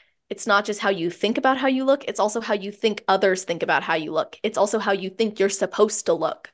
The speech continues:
So sometimes, even if you're doing all the right things, your body image gets affected by this belief that, "Well, I'm supposed to look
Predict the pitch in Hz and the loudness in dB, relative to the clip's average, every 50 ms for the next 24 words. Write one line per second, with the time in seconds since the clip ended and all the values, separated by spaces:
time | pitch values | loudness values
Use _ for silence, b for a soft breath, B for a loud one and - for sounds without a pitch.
0 | B B B B B B B B - - 233 220 214 202 202 196 - - - - | B B B B B B B B 0 4 4 6 6 4 2 0 -4 -6 -2 0
1 | 240 240 285 302 302 269 254 220 202 202 202 208 - - 233 233 262 277 269 247 | 2 2 2 0 -2 -2 -2 0 0 0 -2 -4 -6 -6 -4 -2 0 0 0 0
2 | 254 202 202 202 208 226 233 226 220 - 175 185 196 202 208 185 196 190 170 - | 0 -2 -4 -2 2 2 4 4 2 2 0 -2 0 -2 -2 -2 -2 -2 -2 -4
3 | - _ - 196 196 226 294 330 349 - B B B B B _ _ _ - 220 | -6 _ -4 -4 -2 -2 -2 -4 -6 -10 B B B B B _ _ _ 0 2
4 | 220 220 214 185 214 160 214 240 269 262 247 240 233 233 220 196 185 - - 202 | 4 4 4 4 4 4 4 4 2 0 0 0 0 0 0 -2 -2 2 4 4
5 | 180 180 - - - - - - - 214 220 220 - - 220 202 202 - - 185 | 4 2 0 -6 -8 -8 -6 -4 -2 -2 -2 -2 -2 0 2 2 2 2 2 2
6 | 180 185 180 190 190 190 - - 190 190 185 202 226 226 214 - 196 170 170 - | 2 2 0 -4 -6 -6 -4 -2 -2 0 2 2 0 0 -2 -2 0 0 0 0
7 | 196 214 190 - - 202 233 240 226 - - - 220 208 208 - - 214 196 190 | 0 0 0 2 2 2 2 2 -2 -4 -2 -2 -2 0 0 -2 -2 -2 0 0
8 | 180 175 175 - | 0 -2 -4 -8